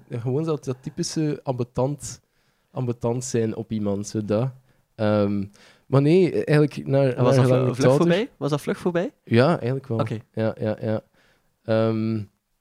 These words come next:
Speaker 1: en eigenlijk die passie voor,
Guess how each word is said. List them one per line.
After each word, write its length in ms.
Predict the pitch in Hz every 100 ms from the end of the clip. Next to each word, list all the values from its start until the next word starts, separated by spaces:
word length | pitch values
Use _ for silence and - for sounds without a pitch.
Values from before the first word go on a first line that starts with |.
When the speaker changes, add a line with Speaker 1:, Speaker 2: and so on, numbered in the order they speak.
| _ _ _ _ _ _ -
Speaker 1:
en 200 | 127 127
eigenlijk 280 | 151 170
die 120 | 143 135
passie 540 | 151 - 190 180 165
voor, 320 | 139 135 -